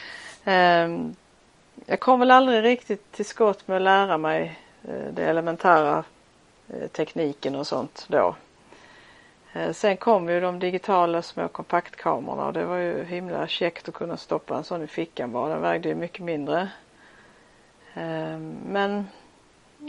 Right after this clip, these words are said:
intresset det växte och, och jag vet jag <clears throat> var med min sambo på en islandsresa för att hälsa på en kompis och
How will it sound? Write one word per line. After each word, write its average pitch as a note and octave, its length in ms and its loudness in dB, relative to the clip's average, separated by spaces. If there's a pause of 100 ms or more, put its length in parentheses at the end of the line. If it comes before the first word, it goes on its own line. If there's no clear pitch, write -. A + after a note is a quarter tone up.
(100)
intresset A3+ 600 0
det F#3+ 80 0
växte F#3+ 840 2
och, E3+ 640 2
och D3 100 -2
jag E3+ 100 0
vet F#3 240 2
jag F3 160 2 (160)
<clears throat> - 160 -20
var G3 420 2
med F3 120 -2
min F3 180 0
sambo E3+ 400 0
på E3+ 180 -6
en E3+ 120 -2
islandsresa E3 920 -4
för - 140 -12
att E3 60 -6
hälsa E3 220 -8
på - 140 -8
en D#3+ 100 -8 (160)
kompis E3 680 -4
och D#3 140 -2